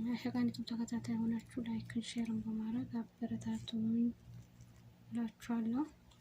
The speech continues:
የአሽረቃን ዩቱብ ተከታታይ የሆናችሁ ላይክን ሼርን በማድረግ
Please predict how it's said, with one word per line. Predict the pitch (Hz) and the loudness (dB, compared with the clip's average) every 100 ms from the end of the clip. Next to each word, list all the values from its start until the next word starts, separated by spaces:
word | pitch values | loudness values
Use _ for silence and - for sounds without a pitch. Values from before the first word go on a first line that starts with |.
| - - - - - - - - - - - - - - - - - - - | -20 -20 -20 -20 -20 -16 -12 -8 -8 -8 -10 -6 -6 -8 -10 -12 -12 -8 2
የአሽረቃን | 233 247 240 254 254 247 254 247 | 4 6 4 2 2 2 2 4
ዩቱብ | 247 233 262 - | 4 2 -4 -4
ተከታታይ | - 254 247 - 254 247 254 247 - 262 254 233 | -2 -2 -2 -2 -2 0 0 0 0 0 2 4
የሆናችሁ | 233 233 - 269 262 240 233 - - 294 - - - - - - - - - | 4 2 2 2 4 2 0 -2 2 2 0 -12 -12 -12 -14 -18 -20 -18 -4
ላይክን | 240 240 247 - - 254 | 2 4 2 0 0 0
ሼርን | - - 240 254 269 | 0 0 2 4 2
በማድረግ | 240 226 226 226 247 269 | 2 2 2 2 -2 -4